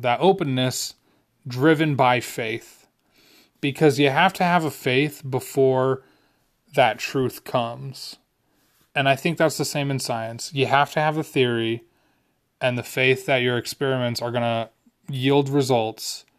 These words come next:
and those truths will come. Um, going back to the globe example, you look down the well at noonday at some point and you realize, like, "Wow, I can look at the bottom. Like, not every day I can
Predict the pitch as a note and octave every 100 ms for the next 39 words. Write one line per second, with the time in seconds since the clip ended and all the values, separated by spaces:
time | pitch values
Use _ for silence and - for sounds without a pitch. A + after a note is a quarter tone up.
0 | _ - C#3 B2+ A#2 - - C3+ A#2+ -
1 | - B2 A2+ - B2 A2 A2+ _ _ _
2 | _ _ _ _ _ C3+ A2+ A2+ A2 A2+
3 | - _ _ _ _ - F3+ _ _ -
4 | _ - B2+ B2 B2 B2+ B2 C#3+ C3 B2
5 | A#2 A2+ A2+ A2 - A#2+ A#2 B2+ C#3+ -
6 | D#3 D#3+ D3 A#2 G#2+ A2+ - _ _ _
7 | _ _ _ C3 A#2 B2 C3 C3+ B2+ A2
8 | G#2+ G#2+ _ _ _ _ _ _ _ _
9 | _ _ _ _ _ B2+ A#2 - C#3 C3+
10 | - C3 A#2+ A2+ _ _ C#3 C3 A#2+ B2
11 | A#2 A#2 A#2+ A#2 C#3 C3 A#2+ - B2+ A#2
12 | A#2 A2+ A#2 A2 A2 A#2 A#2 A#2+ A#2+ A#2+
13 | B2 B2 A#2 D#3+ C3 A2+ B2+ A#2+ A2+